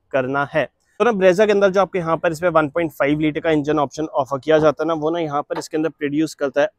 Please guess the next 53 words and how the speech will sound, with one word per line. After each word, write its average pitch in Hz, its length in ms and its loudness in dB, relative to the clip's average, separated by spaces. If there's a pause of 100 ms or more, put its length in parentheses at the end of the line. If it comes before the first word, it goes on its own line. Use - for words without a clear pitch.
around 143 380 0
वन 147 140 2
ज़ीरो 165 200 -2
थ्री 165 220 -6
पीएस 160 260 -2
की 156 120 -10
पावर 147 340 0
और 151 160 2
वन 135 180 0
थर्टी 131 200 -6
सेवन 127 220 -6
न्यूटन 127 320 -8
मीटर्स 147 360 -2
का 156 100 -6
टॉर्क, 147 180 -2
जो 127 140 -12
कि 131 120 -18
बहुत 127 420 -4
ही 170 120 -2
ज़्यादा 151 280 2 (540)
बढ़िया 156 260 2
है। 156 80 -4 (120)
इस 147 100 -6
सेगमेंट 139 400 -8
के 143 60 -14
हिसाब 139 200 -8
से 143 100 -12
यहाँ 131 120 -6
पे 120 120 -8
इंसुलेशन 127 460 -10
वगैरह 127 260 -4 (140)
आ 151 140 0
रही 160 160 0
है। 170 100 0 (480)
Whereas 180 500 4
अगर 156 160 2
हम 156 160 -4
Fronx 143 340 -10
की 156 120 -6
बात 135 280 -4
करते 139 180 -4
हैं 180 60 -2
सेम 190 400 0
प्राइस 170 300 0
पॉइंट 139 340 -4
पे, 160 80 0
यहाँ 147 440 -4
पर 165 140 -4
आपको 151 220 -4
मिलता 147 220 -4
है 165 60 -6
वन 156 140 -4
पॉइंट 185 280 -6